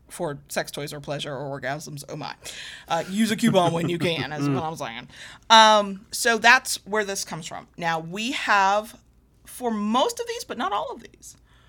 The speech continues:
Speaker 1: we have reviewed them through the year. So
Speaker 2: Mm-hmm.
Speaker 1: in the show notes and also the description box, <laughs> if you're on YouTube,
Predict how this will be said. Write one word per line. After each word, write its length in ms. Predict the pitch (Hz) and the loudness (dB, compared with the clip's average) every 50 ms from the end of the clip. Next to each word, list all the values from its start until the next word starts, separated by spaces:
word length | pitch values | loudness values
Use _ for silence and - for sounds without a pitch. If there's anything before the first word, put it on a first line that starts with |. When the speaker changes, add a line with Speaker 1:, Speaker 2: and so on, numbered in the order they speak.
| _ _ - | _ _ -4
Speaker 1:
we 100 | 247 269 | 0 0
have 120 | 285 269 | 0 0
reviewed 360 | 240 220 226 170 180 196 190 | 0 -4 -4 -6 -8 -8 -6
them 180 | 226 240 262 302 | -6 -6 -6 -6
through 160 | - - 226 | -6 -8 -8
the 100 | 214 208 | -8 -10
year. 460 | 196 190 190 196 208 233 262 277 285 - _ | -10 -8 -6 -6 -6 -6 -6 -8 -12 -16 _
So 460 | - - - 220 196 190 185 180 180 | -10 -8 -4 -2 -2 -2 -2 -2 -4
Speaker 2:
Mm-hmm. 180 | 139 175 220 240 220 - _ _ _ - _ _ _ _ - | -2 -2 -4 -6 -8 -10 _ _ _ -20 _ _ _ _ -2
Speaker 1:
in 220 | 254 269 294 330 349 | -2 -2 -2 -2 -2
the 80 | 381 | 0
show 320 | - - - 320 285 285 277 | 0 0 2 2 0 0 0
notes 360 | 285 285 277 277 - - - _ | 0 -2 -4 -4 -8 -12 -12 _
and 140 | - 185 - | -8 -6 -4
also 300 | - - 180 202 - 262 226 | -2 -2 -2 -2 -4 -6 -10
the 100 | 247 226 | -10 -10
description 440 | 240 247 - - - - - 170 143 | -10 -10 -10 -10 -12 -14 -14 -10 -10
box, 400 | 156 151 - - - - - - - | -8 -10 -10 -12 -14 -16 -16 -14 -14
<laughs> 40 | |
if 160 | 170 147 - 156 | -16 -14 -10 -10
you're 100 | 160 143 | -6 -4
on 140 | 233 247 | -4 -4
YouTube, 360 | 165 156 - - 131 117 127 | -4 -4 -8 -10 -12 -12 -14